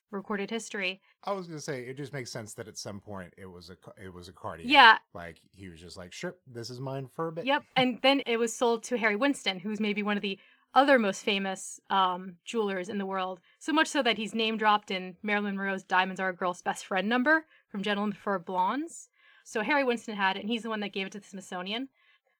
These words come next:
Speaker 1: But it's currently worth two hundred fifty million dollars, and the Smithsonian's had it since the fifties. But what makes this interesting is that for a very long amount of time, there was this idea of a curse around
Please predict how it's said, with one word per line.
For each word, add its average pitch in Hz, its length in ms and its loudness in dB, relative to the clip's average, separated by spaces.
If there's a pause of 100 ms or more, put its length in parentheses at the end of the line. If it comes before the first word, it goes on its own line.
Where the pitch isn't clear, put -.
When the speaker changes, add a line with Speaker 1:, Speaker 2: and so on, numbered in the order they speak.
(120)
Speaker 1:
But 208 280 0
it's 226 360 2
currently 320 420 0
worth 240 360 0
two 285 180 -4
hundred 294 340 0
fifty 240 380 -4
million 240 720 0
dollars, 208 840 4 (340)
and 220 140 0
the 214 60 0
Smithsonian's 240 600 0
had 208 240 8
it 196 140 -6
since 208 180 -4
the 202 120 -10
fifties. - 640 -12 (400)
But 254 60 -4
what 285 160 0
makes 392 220 2
this - 240 -6
interesting 262 760 -6 (160)
is 233 140 -2
that 220 300 6 (380)
for 240 280 -4
a 220 60 0
very 240 300 2
long 277 200 2
amount 240 200 0
of 233 80 -6
time, 196 400 2 (800)
there 240 160 6
was 240 120 4
this 247 160 -4
idea 226 220 2
of 196 60 -4
a 196 60 -6
curse - 440 -6
around 254 440 2